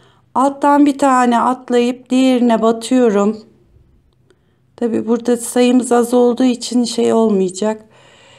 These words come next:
Şimdi bu delik sırasında şu artırma yerlerine iki tane yapıyoruz. Bir, iki. İki zincir çekiyorum.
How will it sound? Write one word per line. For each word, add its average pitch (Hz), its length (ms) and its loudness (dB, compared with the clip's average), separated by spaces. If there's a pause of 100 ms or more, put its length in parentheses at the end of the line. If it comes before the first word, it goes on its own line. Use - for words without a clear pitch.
(200)
Şimdi 294 420 4
bu 269 160 0
delik 311 300 4
sırasında 254 920 0 (540)
şu - 220 -6
artırma 277 560 0
yerlerine 247 680 2
iki - 240 -6
tane 208 380 2
yapıyoruz. - 680 -6 (1200)
Bir, 254 440 -2 (2500)
iki. 214 420 -6 (1500)
İki 269 240 -4
zincir 302 400 4
çekiyorum. 240 920 0